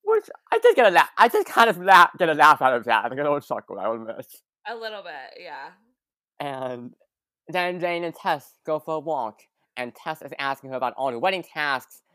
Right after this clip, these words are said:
Speaker 1: she has to oversee. We learn about one little thing where it's like, there's someone who, who's gonna be a, a bridesmaid, Julie, who apparently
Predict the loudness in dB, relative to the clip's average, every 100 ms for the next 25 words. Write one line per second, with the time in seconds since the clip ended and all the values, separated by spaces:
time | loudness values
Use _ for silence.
0 | _ -2 -2 -4 -4 -4 -4 -8 -8 -12
1 | -10 -14 -20 -20 _ _ _ -20 -12 -4
2 | 2 4 6 4 4 2 0 -2 -2 -4
3 | -6 -6 -2 -2 -2 0 -2 -2 _ _
4 | _ -8 -6 -6 -4 -6 -6 -16 -20 -14
5 | -10 -8 -8 -8 -8 -10 -6 -4 -4 -6
6 | -2 0 -2 -4 -10 -10 -12 -10 -10 -10
7 | -18 -20 _ _ _ _ -10 -10 -8 -6
8 | -4 -6 -10 -10 -12